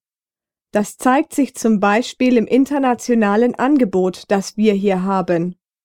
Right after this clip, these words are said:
Du kannst in einem französischen Café frühstücken, in einem italienischen Restaurant zu Mittag essen,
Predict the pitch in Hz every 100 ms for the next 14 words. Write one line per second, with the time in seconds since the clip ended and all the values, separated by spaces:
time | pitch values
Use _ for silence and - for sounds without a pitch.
0 | _ _ _ _ _ _ - 226 233 277
1 | 320 - 233 - 208 214 208 - 208 196
2 | 247 247 247 254 269 233 233 214 - 247
3 | 233 - 247 269 269 - 185 - 196 262
4 | - _ _ _ _ _ _ - 220 214
5 | 214 214 - 214 214 202 233 277 311 -
6 | 240 220 214 - 202 196 220 220 226 -
7 | 220 233 277 220 190 - 175 - 196 233